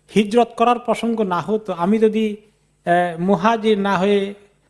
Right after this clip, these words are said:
আনসার হব, এই অপশন আল্লাহ আমাকে দিতেন, তাহলে আমি আনসারীদের মধ্যে আছি, এই অপশন দিতাম আল্লাহর কাছে। কিন্তু আমাকে তো মুহাজিরদের মধ্যে হওয়া লাগছে, কারণ আমি তো হিজরত করতে হয়েছে। এই অবস্থা না থাকলে আল্লাহ আমাকে আনসারীদের অন্তর্ভুক্ত করলে আমি খুশি হতাম।"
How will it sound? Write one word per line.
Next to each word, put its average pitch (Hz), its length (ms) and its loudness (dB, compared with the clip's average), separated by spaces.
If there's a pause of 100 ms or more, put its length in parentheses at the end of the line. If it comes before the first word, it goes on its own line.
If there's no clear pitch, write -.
(140)
আনসার 208 420 0
হব, 196 240 0
এই 214 240 0
অপশন 220 440 -4
আল্লাহ 185 300 -2
আমাকে 175 280 -6
দিতেন, 160 420 -6 (460)
তাহলে 190 180 4
আমি 196 280 2
আনসারীদের 208 560 0
মধ্যে 180 240 0
আছি, 160 240 -4
এই 156 140 -2
অপশন 151 240 -8
দিতাম 139 240 -10
আল্লাহর 123 200 -18
কাছে। - 280 -20 (1600)
কিন্তু 170 160 -2
আমাকে 165 300 -2
তো 180 140 -4
মুহাজিরদের 175 480 0
মধ্যে 165 140 -4
হওয়া 165 180 2
লাগছে, 165 240 -6
কারণ 160 140 -4
আমি 160 140 -4
তো 175 80 -6
হিজরত 151 260 -10
করতে 170 240 -6
হয়েছে। 147 400 -8 (680)
এই 170 100 2
অবস্থা 190 340 2
না 190 140 0
থাকলে 220 320 -2
আল্লাহ 190 280 0
আমাকে 190 240 -2
আনসারীদের 226 580 0
অন্তর্ভুক্ত 214 480 -2
করলে 196 200 -2
আমি 180 160 -4
খুশি 139 240 -10
হতাম।" - 200 -10